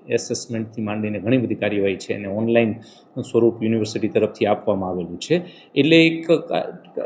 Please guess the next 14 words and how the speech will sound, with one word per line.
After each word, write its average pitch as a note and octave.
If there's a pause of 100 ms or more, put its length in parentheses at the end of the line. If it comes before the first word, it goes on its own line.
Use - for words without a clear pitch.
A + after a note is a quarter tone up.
(800)
વ્યવસ્થા D3+
છે -
એ D#3
સતત D3
ચાલુ C#3+
રહેશે D#3
તો C#3
એમાં C#3
આપણે B2+
ડેવલપમેન્ટ A#2+
કરી A#2
શકશું G2+
આજના A2
સમયની A2